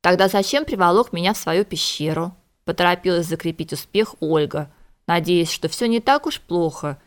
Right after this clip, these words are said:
и тролля можно будет как-нибудь уболтать. Говорят же, что они удивительно глупые. «Это не я». Живая глыба пошевелилась, вдыхая. «Это Мыра с Гмыром.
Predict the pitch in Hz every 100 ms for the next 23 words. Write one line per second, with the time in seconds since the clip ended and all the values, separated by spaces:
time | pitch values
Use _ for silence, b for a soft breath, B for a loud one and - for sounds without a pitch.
0 | b - 190 214 233 277 214 170 175 156
1 | 147 165 156 - 185 - 147 165 175 160
2 | 160 160 156 147 139 - _ _ _ -
3 | 165 160 160 202 233 180 - 156 151 156
4 | 151 156 165 - 156 151 156 175 156 151
5 | 143 - - _ _ _ _ - 214 233
6 | 208 160 147 147 156 156 208 185 - _
7 | _ _ - 151 151 165 156 151 165 151
8 | 143 143 - 143 147 170 233 214 - 139
9 | 160 - 156 147 143 147 _ _ _ _
10 | _ _ - 233 233 196 160 170 180 175
11 | 151 143 170 - 147 156 165 156 139 156